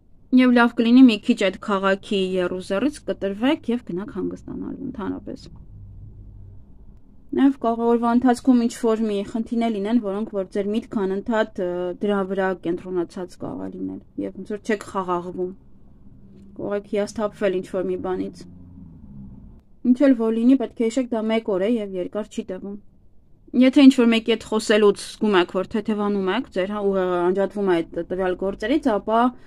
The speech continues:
շարունակեք, շփվեք, որպեսզի հանգստանաք։ Եվ օրվա գույնը ձեզ համար հաջողակ դա զմրուխտե կանաչն է, իսկ բարենպաստ ժամը տասնհինգ զրո զրոից մինչև տասնվեց զրո զրո։ Տղամարդկանց համար մի անհանգստացեք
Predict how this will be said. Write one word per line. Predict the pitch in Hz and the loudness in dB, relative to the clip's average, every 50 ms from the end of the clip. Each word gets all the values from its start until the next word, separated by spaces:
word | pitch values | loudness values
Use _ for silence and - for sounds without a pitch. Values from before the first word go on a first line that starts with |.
| - - - | -20 -16 -14
շարունակեք, | 202 - - 202 185 185 190 180 175 - - - - - | -12 -6 -4 -2 -2 0 -2 -2 -4 -4 -6 -12 -12 -14
շփվեք, | - - 220 - - - 294 330 320 247 | -14 -14 -14 -10 -4 -2 -2 -2 0 -4
որպեսզի | 202 185 - - 185 - 240 226 | -6 -6 -6 -10 -8 -8 -6 -6
հանգստանաք։ | 196 185 185 190 - - - - - - - - - - - - - - - - - - - - - - - - - - - - - - - - | -6 -8 -10 -12 -12 -10 -10 -10 -10 -10 -14 -18 -20 -20 -20 -20 -20 -20 -20 -20 -20 -20 -20 -20 -20 -20 -20 -20 -20 -20 -20 -20 -20 -16 -6 0
Եվ | 254 269 285 294 285 277 | 4 4 6 4 4 2
օրվա | - - 247 254 240 247 254 247 226 202 | 2 4 4 4 4 4 2 0 0 -2
գույնը | 196 202 226 240 247 233 226 254 | -2 2 4 6 6 6 4 2
ձեզ | 269 254 220 220 - 226 | 0 0 -4 -4 -6 -6
համար | 202 202 202 208 208 | -6 -6 -6 -6 -6
հաջողակ | 202 190 196 214 214 247 269 254 | -6 -6 -6 -4 -2 -2 -2 0
դա | - 226 214 208 214 | 0 0 0 0 0
զմրուխտե | 208 220 214 214 214 220 220 - - 226 220 220 | -2 -2 -4 0 0 -2 0 2 0 0 0 0
կանաչն | - 196 190 190 185 185 185 - - - 214 214 | -2 -4 -2 -2 -2 -4 -6 -8 -8 -6 -4 0
է, | 240 285 330 - - - - - - _ _ - - - _ - | 2 2 2 2 0 -10 -20 -20 -20 _ _ -20 -20 -14 _ 4
իսկ | 262 269 247 - 208 | 4 4 4 2 -4
բարենպաստ | 202 220 220 233 233 233 240 233 - 233 247 240 - 240 | -4 -2 -2 0 2 0 0 0 0 -2 -2 -2 -2 -2
ժամը | 226 214 214 233 277 | -4 -2 0 0 0
տասնհինգ | 269 226 240 240 - 226 220 220 202 196 196 | 0 0 -2 -4 -4 -4 -2 -2 -2 -2 -2
զրո | 202 190 190 196 196 | -4 -2 -2 -2 -4
զրոից | 202 214 240 311 302 - | -2 -2 -2 -2 -2 -4
մինչև | 220 202 196 - 240 233 233 - | -6 -6 -4 -2 -4 -4 -4 -4
տասնվեց | 196 202 202 - 180 180 185 196 214 214 - - | -8 -8 -8 -6 -8 -6 -4 -6 -6 -6 -8 -10
զրո | 180 180 190 196 | -8 -8 -8 -8
զրո։ | 190 190 180 180 180 - - _ - - - _ _ _ - - - _ _ _ _ - - | -8 -10 -10 -12 -12 -14 -18 _ -20 -20 -20 _ _ _ -20 -20 -20 _ _ _ _ -4 2
Տղամարդկանց | 254 269 277 277 294 285 285 - 311 320 320 | 4 8 8 8 8 8 4 4 4 4 6
համար | 285 262 233 240 240 254 269 254 | 6 4 4 4 4 4 6 8
մի | 254 262 254 | 10 10 10
անհանգստացեք | 220 190 202 202 190 196 185 202 - - 196 202 - - 233 233 269 269 | 8 6 4 4 4 2 2 0 -2 -2 -2 -2 -2 -2 -2 -2 -2 -4